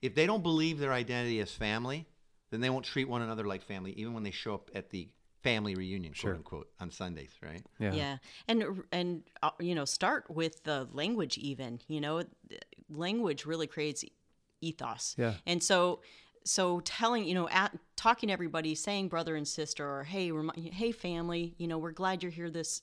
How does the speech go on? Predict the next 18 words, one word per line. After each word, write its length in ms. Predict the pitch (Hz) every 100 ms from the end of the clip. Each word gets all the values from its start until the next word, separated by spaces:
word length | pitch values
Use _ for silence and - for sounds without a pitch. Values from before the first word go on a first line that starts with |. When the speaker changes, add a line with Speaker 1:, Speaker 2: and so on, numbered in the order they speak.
| -
Speaker 3:
you 120 | 165
know, 100 | 139
this 300 | 143 147 -
week 340 | 170 165 151
or 80 | 135
Speaker 2:
Yeah. 80 | 98
Speaker 3:
today," 480 | 95 175 180 175 170
or, 160 | 135 - - - -
um, 280 | 170 160 156 - 147
that 340 | 180 226 254 175
really 300 | 185 180 170
can, 280 | - 180 160
is 180 | 147
gonna 200 | - 160
start 500 | 156 - - 175 165
setting 300 | - 170 165
the 80 | 151
tone, 420 | - 160 143 120